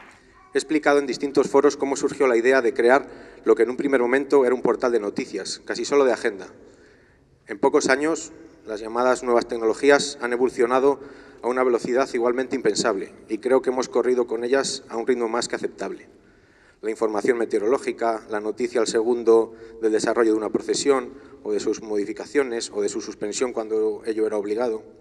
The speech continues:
el envío y difusión de una fotografía en el mismo momento de captarla, los foros de debate, las secciones dedicadas a la historia, el arte, las curiosidades.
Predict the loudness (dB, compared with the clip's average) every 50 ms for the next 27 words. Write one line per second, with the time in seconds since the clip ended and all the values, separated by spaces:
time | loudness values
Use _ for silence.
0 | -20 _ _ _ _ -18 -10 -2 0 2 2 2 2 4 6 6 6 6 2 -2
1 | -4 0 0 0 2 2 0 0 0 -2 -2 -2 -2 0 0 -2 -2 -2 2 4
2 | 4 4 4 0 -4 -6 -6 -6 -6 -6 -6 -6 -4 -4 -6 -4 -2 -2 -2 -2
3 | -2 -6 -6 -2 -2 0 0 0 0 -2 -4 -6 -14 -20 -20 -20 -20 -20 -12 -4
4 | -4 -2 0 2 2 2 2 4 4 4 4 4 2 2 2 0 -2 -2 -2 -6
5 | -10 -10 -6 -6 -6 -6 -2 -2 -2 -2 0 -2 -2 -4 -4 -4 -6 -6 -6 -8
6 | -8 -10 -10 -12 -4 0 2 2 4 2 0 -2 -2 -4 -6 -6 -6 -8 -8 -8
7 | -8 -8 -6 -4 -4 -4 -6 -4 -4 -2 -2 -4 -6 -8 -10 -16